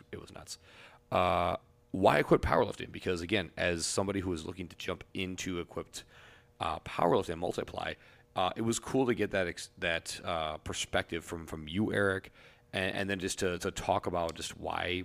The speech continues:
why it's neat, why it's fun, because we do hear, if, if you, if you're on the socials, you hear about how, how multiply is dead, multiply is an afterthought, multiply is, you know,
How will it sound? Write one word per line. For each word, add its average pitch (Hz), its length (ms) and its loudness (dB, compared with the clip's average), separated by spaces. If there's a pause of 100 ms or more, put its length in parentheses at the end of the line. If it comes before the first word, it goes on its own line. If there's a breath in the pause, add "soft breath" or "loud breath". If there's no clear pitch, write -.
why 80 160 -4
it's 98 200 -4 (180)
neat, 110 400 -2
why - 140 -2
it's 92 160 -4
fun, - 320 -4 (400 loud breath)
because 98 220 0
we 92 100 -2
do 127 260 -4
hear, 92 560 -2 (420)
if, 101 100 -6
if 92 160 -8
you, 98 140 -6
if - 120 -8
you're 92 120 -4
on 143 100 -2
the 120 60 0
socials, 90 500 -2 (360 soft breath)
you - 100 -6
hear 135 140 6
about 110 160 4
how, 87 220 2 (180)
how 85 360 -2 (320 soft breath)
multiply 98 520 4
is 73 160 -4
dead, - 400 -6 (200 soft breath)
multiply 101 360 2
is 87 100 -2
an - 80 -10 (100)
afterthought, - 640 -8 (240 soft breath)
multiply 98 640 4
is, 85 500 -4
you 87 80 -6
know, 82 200 -4